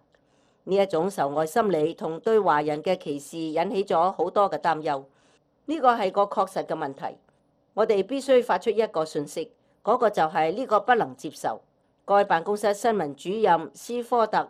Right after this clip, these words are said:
希伯爾對美國之音咁講。不過，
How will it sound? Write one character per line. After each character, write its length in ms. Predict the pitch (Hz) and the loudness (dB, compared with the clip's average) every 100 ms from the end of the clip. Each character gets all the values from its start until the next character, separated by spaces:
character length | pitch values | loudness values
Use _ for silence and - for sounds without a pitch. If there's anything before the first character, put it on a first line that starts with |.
| _ | _
希 180 | 196 233 | -2 0
伯 140 | 226 196 | 4 2
爾 380 | - 156 160 - | 2 -2 -8 -6
對 160 | - 165 | -4 -2
美 140 | 156 | -2
國 140 | 156 156 | -2 -6
之 160 | - 190 | -4 -4
音 100 | 185 | -4
咁 300 | 151 135 135 | -6 -14 -10
講。 240 | 117 131 - _ _ _ _ _ _ _ _ - | -10 -12 -18 _ _ _ _ _ _ _ _ 0
不 100 | 190 | 2
過， 300 | 147 135 | 2 0